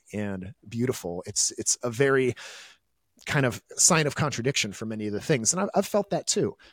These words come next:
And I've had my own struggles and ups and downs with faith. And knowing Audrey, a little bit of Audrey's story, reading her blogs, hearing some of her talks, listening to her music,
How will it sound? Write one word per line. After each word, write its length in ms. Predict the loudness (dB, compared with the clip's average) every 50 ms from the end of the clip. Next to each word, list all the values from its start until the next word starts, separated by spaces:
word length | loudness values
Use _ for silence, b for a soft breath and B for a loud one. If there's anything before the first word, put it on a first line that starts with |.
| b b
And 160 | 0 4 6
I've 140 | 6 6 6
had 200 | 6 6 6 6
my 120 | 6 6
own 120 | 6 6
struggles 460 | 6 4 6 6 4 4 4 4 2 2
and 100 | 2 0
ups 160 | -2 -2 -2
and 80 | -2
downs 280 | -2 -2 -2 -4 -6 -8
with 100 | -10 -10
faith. 340 | -4 -2 0 0 0 -2 -6 b b b b b b b 0
And 240 | 0 2 2 2 0 -4 _ _ _ _ _ _ _ _ _ _ _ _ _ _ _ _ _ _ _ 0
knowing 440 | 4 6 8 10 10 8 8 6 6
Audrey, 400 | 8 8 8 8 6 4 4 4
a 80 | 4
little 200 | 6 6 6 8
bit 100 | 8 6
of 100 | 6 6
Audrey's 300 | 6 4 4 4 2 0
story, 300 | 0 2 2 2 2 0
reading 300 | 2 2 2 2 2 0
her 120 | -2 -6 -6
blogs, 560 | -4 -2 0 0 0 0 -2 -4 -4 -6 -6
hearing 320 | -2 2 4 4 4 4
some 180 | 2 2 2 0
of 80 | -2
her 100 | -2 -4
talks, 380 | -6 -4 -6 -6 -4 -4 -2 0
listening 360 | 2 4 4 4 2 0 -4
to 140 | -4 -6 -8
her 120 | -8 -8
music, 560 | -8 -4 -2 -2 -2 -2 -4 -8 -14 -20 -20